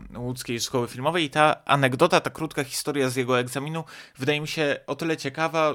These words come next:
że pewien zwrot, nawiązanie do tytułu gdzieś bardzo mnie dotknęło i poruszyło, tak, taka wiara w siebie czy, czy pragnienie spełnienia marzeń. Janusz Morgenstern o swoim egzaminie pisze tak.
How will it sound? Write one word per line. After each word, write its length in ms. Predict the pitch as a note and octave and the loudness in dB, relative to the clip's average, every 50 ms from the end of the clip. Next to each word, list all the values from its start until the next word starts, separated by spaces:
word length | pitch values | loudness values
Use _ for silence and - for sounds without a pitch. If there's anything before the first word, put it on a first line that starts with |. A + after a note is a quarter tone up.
| - A#2+ | -2 -6
że 460 | A#2 - - C3+ C3 C3 A#2+ - - - - _ _ | -8 -2 0 2 2 2 2 0 -4 -12 -20 _ _
pewien 420 | - D#3 C#3+ D#3 D3 D3 C#3+ A2 - _ | -4 -2 -2 -2 -4 -6 -8 -12 -14 _
zwrot, 960 | - - B2+ B2 - B2 G#2+ G#2 B2 B2 C3 C#3 D3 C#3+ C#3+ - - - - - - - - _ - | -8 -8 -6 -6 -6 -8 -6 -4 0 4 4 6 6 4 2 -2 -12 -16 -16 -18 -20 -20 -20 _ -20
nawiązanie 640 | - - B2 B2 A#2 A#2+ A#2+ A#2+ B2 B2+ A#2 A#2 A#2 | -14 -8 -6 -4 -4 -4 -4 -2 -2 0 0 0 -2
do 120 | A2 A2+ G2+ | -4 -4 -6
tytułu 400 | - G#2+ - A#2+ A#2+ A#2 A2+ - - - - - - _ _ - | -8 -10 -6 -4 -2 -2 -4 -4 -8 -16 -20 -20 -20 _ _ -12
gdzieś 200 | A2 G#2+ A2+ G#2+ | -8 -6 -2 2
bardzo 300 | - A#2 A2+ A2 A#2 A2 | 2 2 2 2 0 -4
mnie 140 | A2 A2 | -4 -4
dotknęło 460 | G2+ G#2 G#2 - - - B2 A#2 A2+ A2 | -4 -6 -6 -6 -4 -2 -2 0 0 0
i 80 | G#2 | -2
poruszyło, 720 | - A2 G#2+ A2 A2 - - - B2 A#2 A2 A2 G#2+ - - | -4 -8 -8 -8 -8 -6 -4 -2 -2 0 0 -2 -2 -4 -8
tak, 240 | _ - B2 - _ _ _ _ _ - | _ -12 -14 -14 _ _ _ _ _ -4
taka 460 | C3 B2 - - A#2+ A2+ A2+ - - - | -4 -2 0 2 4 4 4 2 0 -6
wiara 460 | A#2 G2 A2 B2+ C3+ - - A#2+ A#2+ | -10 -2 6 8 10 10 10 10 6
w 80 | - | 4
siebie 400 | - - C3 A#2 A2 A2 G#2+ G2+ | 2 0 0 0 0 0 -2 -4
czy, 320 | - - - G#2 G#2 G2+ G2 - | -4 -6 -8 -8 -8 -8 -8 -10
czy 160 | - G#2+ G2+ | -12 -14 -12
pragnienie 500 | - - B2 A2 A2 A2+ G#2 G2 G2+ G2+ | -6 -4 -4 -4 -4 -6 -8 -8 -8 -8
spełnienia 460 | - - - G#2 G2 F#2 F#2 F2+ E2 | -10 -10 -10 -10 -10 -10 -12 -12 -14
marzeń. 280 | - - - - - - _ - | -14 -14 -14 -14 -16 -16 _ -10
Janusz 360 | - D3 D#3 E3+ E3+ E3+ C3 C#3+ | -4 0 2 2 2 0 0 0
Morgenstern 560 | C#3+ C3 B2 C3+ B2+ B2+ - C3 A#2+ A#2+ A2 | 0 2 2 2 0 2 2 0 0 0 0
o 60 | G#2+ | -4
swoim 280 | - - A2+ G#2 G#2+ G#2+ | -2 -2 -4 -2 -2 -4
egzaminie 380 | F#2+ - A2 G2+ G2+ F#2+ - | -4 -4 -6 -6 -6 -6 -10
pisze 260 | - - - - - | -10 -10 -10 -10 -10
tak. 300 | - - - - - - | -12 -14 -18 -20 -20 -20